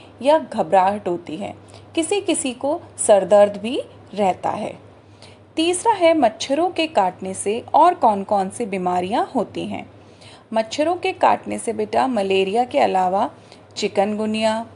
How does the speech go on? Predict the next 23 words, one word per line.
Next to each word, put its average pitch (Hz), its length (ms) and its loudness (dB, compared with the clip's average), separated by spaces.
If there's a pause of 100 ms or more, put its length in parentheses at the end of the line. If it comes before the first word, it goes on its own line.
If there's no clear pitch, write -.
(340)
डेंगू, 202 720 0 (360)
फाइलेरिया, 214 760 2 (260)
इस 311 160 -4
तरह 240 200 4
की 214 140 -6
बीमारियां 190 720 -2
मच्छरों 202 460 -4
के 214 160 -6
काटने 185 460 -4
से 190 160 -8
होती 196 460 -6
हैं। 190 240 -12 (1300)
नेक्स्ट 220 380 0
है 349 260 2 (220)
कौन 320 220 6
से 415 140 -4
मौसम 226 380 0
में 233 120 -4
मलेरिया 196 520 -2
ज़्यादा 202 400 0
फैलता 202 400 -2
है 226 200 -2
और - 180 -2